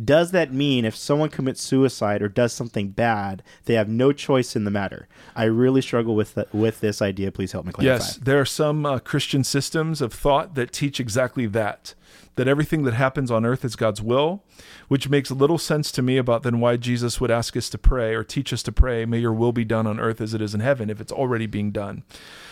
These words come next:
Speaker 2: God's will is, um, is, uh,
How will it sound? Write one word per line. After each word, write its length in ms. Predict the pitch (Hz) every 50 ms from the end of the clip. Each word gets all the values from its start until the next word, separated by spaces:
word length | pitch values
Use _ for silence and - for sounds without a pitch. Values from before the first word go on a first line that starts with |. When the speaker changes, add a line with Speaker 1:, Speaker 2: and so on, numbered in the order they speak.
| - - -
Speaker 2:
God's 260 | - 170 185 185 165 170
will 240 | 156 160 160 151
is, 220 | 151 143 120 - -
um, 480 | - 151 123 120 117 110 110 110 107 - - - - - - - - - - - - _ _ _ _ _ -
is, 500 | - 160 165 156 151 143 143 131 117 123 -
uh, 340 | - 135 123 120 117 117 117